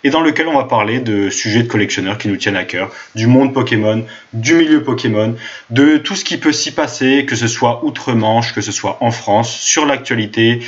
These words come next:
sur les thèmes de collection aujourd'hui, sur le marché de l'occasion, sur le marché du neuf, enfin vraiment tout un tas de sujets qu'on a envie d'aborder.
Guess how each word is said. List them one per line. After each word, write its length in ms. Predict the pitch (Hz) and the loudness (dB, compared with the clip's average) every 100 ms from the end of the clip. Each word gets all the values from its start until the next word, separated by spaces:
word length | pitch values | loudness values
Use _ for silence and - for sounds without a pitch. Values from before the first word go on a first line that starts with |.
| - - | -12 -14
sur 320 | - - 170 151 | -8 -2 2 4
les 120 | 131 | 4
thèmes 200 | 131 127 | 2 0
de 80 | 120 | 0
collection 560 | 123 117 117 - 120 | 2 2 0 0 2
aujourd'hui, 560 | 110 107 101 101 110 117 | 2 2 0 0 0 0
sur 180 | - 104 | 0 0
le 80 | |
marché 260 | 101 101 107 | 0 0 -2
de 60 | 104 | -2
l'occasion, 580 | 101 104 92 95 98 | 0 0 -2 -4 -4
sur 160 | 104 101 | -4 -6
le 60 | 95 | -6
marché 220 | 95 - | -6 -6
du 180 | 92 92 | -6 -4
neuf, 380 | 104 - - - | -4 -6 -14 -8
enfin 160 | 110 117 | -2 0
vraiment 260 | 131 151 | 0 -2
tout 280 | 294 - 202 | -4 -8 -4
un 100 | 151 | -2
tas 160 | 123 131 | -2 -4
de 60 | |
sujets 400 | - 117 101 123 | -4 -4 -2 -2
qu'on 160 | 123 104 | 0 0
a 20 | |
envie 220 | 98 104 | 0 0
d'aborder. 560 | 113 92 92 87 107 | 0 -2 -4 0 0